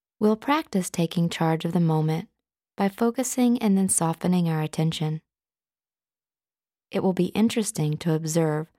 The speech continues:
what happens to your breath as you move through this practice. Let's give it a try.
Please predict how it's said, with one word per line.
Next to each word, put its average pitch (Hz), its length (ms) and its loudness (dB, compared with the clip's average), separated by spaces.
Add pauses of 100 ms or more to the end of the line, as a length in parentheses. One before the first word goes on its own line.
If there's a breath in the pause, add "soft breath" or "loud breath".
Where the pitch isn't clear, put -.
(240)
what - 100 0
happens 262 540 -2
to 269 100 -2
your 269 100 0
breath 180 440 2
as 185 240 -2
you 196 80 4
move 180 240 2
through 165 200 -2
this 160 140 -2
practice. - 720 -4 (1300)
Let's 202 260 0
give 160 160 -2
it 160 60 -2
a 160 40 0
try. 156 500 -2